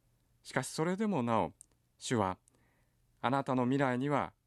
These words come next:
希望がある」と約束してくださるのです。クリスマスは私たちの未来の希望が始まっ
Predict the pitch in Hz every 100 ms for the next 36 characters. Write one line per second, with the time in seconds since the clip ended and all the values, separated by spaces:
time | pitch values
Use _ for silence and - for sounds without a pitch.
0 | _ - 135 180 190 180 180 160 - 82
1 | - _ _ _ _ - 98 - 95 -
2 | - 101 - 101 117 107 85 80 - -
3 | _ _ _ _ _ _ _ _ - 160
4 | 147 151 131 - 110 113 - _ _ _
5 | _ 120 127 127 117 - 110 107 107 -
6 | 113 117 110 104 104 - 113 131 139 131
7 | 135 - _ _ - 104 123 143